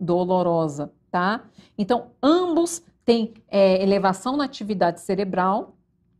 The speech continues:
A mentira, a pessoa está ciente, tá? De que não está falando a verdade. O auto-engano, a pessoa já aceita como verdade uma realidade que é falsa,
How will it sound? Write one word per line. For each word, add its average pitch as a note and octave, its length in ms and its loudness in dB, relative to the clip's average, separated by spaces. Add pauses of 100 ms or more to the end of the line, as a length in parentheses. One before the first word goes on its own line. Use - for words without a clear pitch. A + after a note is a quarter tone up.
(320)
A A#3+ 100 0
mentira, C4 420 0
a - 20 4
pessoa A3 320 0
está G#3 240 0
ciente, B3+ 640 -4
tá? G3 380 -4 (260)
De F3+ 100 -4
que G#3 120 -6
não G3 160 -2
está F#3+ 180 -4
falando F3+ 320 -4
a F3 40 -4
verdade. A3 600 -2 (340)
O A#3+ 60 4
auto-engano, A#3+ 480 2
a A#3+ 60 0
pessoa A#3+ 320 -2
já A#3+ 100 0
aceita A3+ 460 -2
como A3+ 200 -4
verdade G3 460 -2
uma G#3 120 -2
realidade G3 520 -2
que - 100 -6
é B3+ 60 -4
falsa, G#3 580 -6